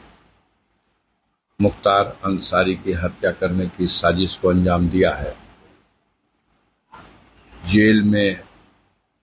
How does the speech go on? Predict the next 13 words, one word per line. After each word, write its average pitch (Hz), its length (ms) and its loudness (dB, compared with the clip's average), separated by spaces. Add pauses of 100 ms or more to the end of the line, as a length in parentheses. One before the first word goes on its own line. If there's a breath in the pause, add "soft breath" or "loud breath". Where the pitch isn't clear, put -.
(120)
जबकि 101 420 -2
वो 98 140 4
न्यायिक 98 420 2
अभिरक्षा 95 520 0
में 98 140 -2
होते 92 320 -2
हुए 90 300 2
सरकार 95 520 -2
की 107 200 0
ही 110 240 4 (720)
कस्टडी 95 400 0
में 85 160 -2
है 78 240 -4